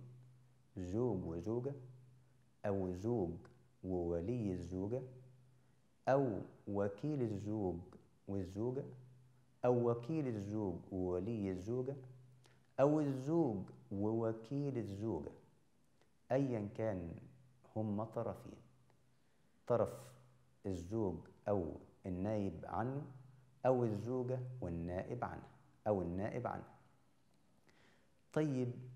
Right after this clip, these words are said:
الاتنين اجتمعوا وهيعقدوا عقد الزواج. هنا في الحالة دي يعقدوه العقد عشان يتم أو يتوجد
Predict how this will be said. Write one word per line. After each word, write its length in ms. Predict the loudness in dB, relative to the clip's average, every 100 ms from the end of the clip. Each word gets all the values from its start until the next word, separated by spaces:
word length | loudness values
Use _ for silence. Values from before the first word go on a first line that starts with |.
| -2
الاتنين 500 | 0 2 0 0 0
اجتمعوا 500 | 0 -2 -4 -2 -4 -8 -14 -20 -20 -20 -20 _ _ -20 -2
وهيعقدوا 640 | 2 4 4 2 0 0 0
عقد 340 | -2 -4 -2
الزواج. 720 | -2 0 2 2 -2 -6 -18 -20 -20 _ -20 -20 _ -20 _ _ _ -6
هنا 160 | -2 -2
في 120 | -4
الحالة 420 | -6 -2 2 2
دي 200 | 0 -4 -8 -14 -20 -20 _ _ _ -2
يعقدوه 840 | 2 2 2 -2 -2 0 0 0 -2 -10 -16 -20 -20 -20 -20 _ _ _ -4
العقد 480 | 0 2 0 -4 -4
عشان 680 | -4 -6 -2 0 0 -2 -6 -12 -20 -20 -14 -4
يتم 600 | 0 0 -2 -2 -2 -4 -10 -18 -20 -20 -20 -20 -4 2
أو 260 | 2 2 -2 0
يتوجد 680 | 0 0 0 0 0 -2